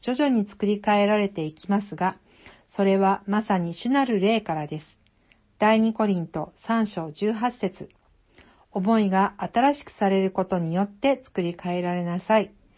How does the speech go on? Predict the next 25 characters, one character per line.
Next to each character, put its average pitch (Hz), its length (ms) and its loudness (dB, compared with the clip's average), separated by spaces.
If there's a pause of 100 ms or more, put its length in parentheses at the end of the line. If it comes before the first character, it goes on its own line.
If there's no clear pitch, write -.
(300)
ロ 208 160 4
ー 202 40 2
マ 180 280 -2 (140)
十 233 180 0
二 262 200 0
章 190 180 0
二 180 160 -2
節 190 360 -4
前 170 200 -4
半。 180 300 -4 (1700)
M、 220 340 2 (340)
曲 190 140 2
が 208 120 4
っ 226 100 -10
た 240 120 0
横 226 240 0
島 226 260 0
な 226 160 0
世 247 140 -2
代 214 200 2
の 165 100 -4
た 170 140 -4
だ 175 120 -2
中 175 260 -4
で、 196 240 -4